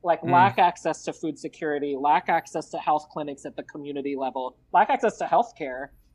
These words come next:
Speaker 1: um, at a basic level. So I, I think that covid has really shone a light on there and maybe activated certain folks to be able to, um, act on those things quicker. And we saw that in the initial part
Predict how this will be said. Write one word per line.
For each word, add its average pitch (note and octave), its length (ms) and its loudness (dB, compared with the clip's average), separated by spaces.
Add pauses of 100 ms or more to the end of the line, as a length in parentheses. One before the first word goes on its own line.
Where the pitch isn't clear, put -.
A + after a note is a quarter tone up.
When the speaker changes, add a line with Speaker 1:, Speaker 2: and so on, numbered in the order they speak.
Speaker 1:
um, D#3 280 0
at D#3+ 100 4
a D3+ 80 0
basic E3+ 380 -4
level. C3 400 -6 (520)
So F#3 400 4
I, G3+ 120 2 (120)
I G3+ 140 4
think A3 280 -4
that F#3+ 180 0
covid E3+ 420 0
has D3+ 220 -2
really D3+ 340 0
shone D3+ 280 -2
a C#3+ 60 2
light C#3 220 2
on G3+ 160 2
there A#3 220 0
and E3 180 -4
maybe D#3+ 340 -2
activated F#3+ 840 0 (300)
certain F#3 360 -6
folks - 380 0
to G#3 80 -4
be F3 300 -4
able D#3+ 180 -2
to, D3+ 280 -6 (200)
um, D3+ 260 0 (260)
act E3+ 200 0
on E3+ 80 0
those E3 140 -2
things D#3 180 -10
quicker. E3 280 -2
And F3+ 180 -2
we A3+ 100 0
saw C4 300 4
that D#3 360 8
in F#3+ 120 -4
the F#3 120 0
initial F3 360 -4
part F3 360 0